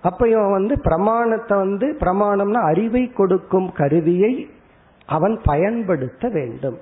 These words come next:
அதை பயன்படுத்தலைன்னா இவனுக்கு அறிவு வராது. ஒரு எக்ஸாம்பிள் சொல்லிட்டு உடனே நம்ம ஆன்மீக தத்துவத்துக்குள்ள வந்துடுறோம். இப்போ ஒருத்தர் வந்து பிளஸ் டூ ஒரு பையன் படிச்சு முடிக்கிறான். முடிச்ச உடனே இப்போ ஒரு பிரமாதா, அவன் ஒரு ஸ்டூடெண்ட்.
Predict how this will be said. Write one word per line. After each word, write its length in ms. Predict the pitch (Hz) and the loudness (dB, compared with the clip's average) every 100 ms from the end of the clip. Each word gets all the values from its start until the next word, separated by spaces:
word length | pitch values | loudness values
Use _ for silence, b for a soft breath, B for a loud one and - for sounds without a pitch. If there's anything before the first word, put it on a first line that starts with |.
| B B | B B
அதை 200 | 170 156 160 | -2 0 0
பயன்படுத்தலைன்னா 1000 | 214 302 285 233 196 - 160 156 214 196 | 0 2 2 0 0 -2 -2 0 0 0
இவனுக்கு 440 | 156 135 127 233 | 0 -2 -4 -4
அறிவு 360 | 139 135 214 - | -4 -6 -6 -6
வராது. 460 | 123 104 - - _ _ _ _ _ _ _ _ _ _ B B B | -6 -8 -16 -20 _ _ _ _ _ _ _ _ _ _ B B B
ஒரு 180 | 233 214 | 0 2
எக்ஸாம்பிள் 680 | 185 165 180 226 214 202 175 | 2 0 -2 -2 0 0 0
சொல்லிட்டு 360 | 160 160 160 135 | 0 -2 0 0
உடனே 320 | 131 156 175 | 2 2 2
நம்ம 240 | 165 147 | 0 0
ஆன்மீக 400 | 135 165 160 156 | 0 2 2 0
தத்துவத்துக்குள்ள 800 | 156 139 139 156 143 139 123 120 | -2 -4 -2 -2 -2 -4 -8 -6
வந்துடுறோம். 460 | 214 117 120 - - _ _ b b b | -6 -6 -8 -12 -20 _ _ b b b
இப்போ 340 | - 226 233 208 | -4 -2 0 0
ஒருத்தர் 260 | 185 190 | 0 0
வந்து 220 | 160 165 214 | 0 0 -2
பிளஸ் 380 | 196 180 - | 0 -2 -2
டூ 120 | 190 175 | 0 0
ஒரு 140 | 151 | 0
பையன் 280 | 147 143 214 | 0 0 -2
படிச்சு 400 | 147 135 135 135 | -2 -4 -6 -6
முடிக்கிறான். 360 | 120 147 127 - - - - _ b b b b 156 | -6 -6 -8 -8 -10 -10 -18 _ b b b b 0
முடிச்ச 440 | 226 285 285 254 | 2 2 0 0
உடனே 580 | 208 185 180 190 185 170 | 2 2 2 2 0 -2
இப்போ 200 | 190 202 | -4 0
ஒரு 160 | 180 180 | 0 0
பிரமாதா, 600 | 170 147 151 147 151 139 | -2 0 0 0 -4 -4
அவன் 200 | 220 254 | 0 2
ஒரு 180 | 196 214 | 2 0
ஸ்டூடெண்ட். 720 | - - 147 135 127 113 - | -6 -2 -2 0 -2 -4 -10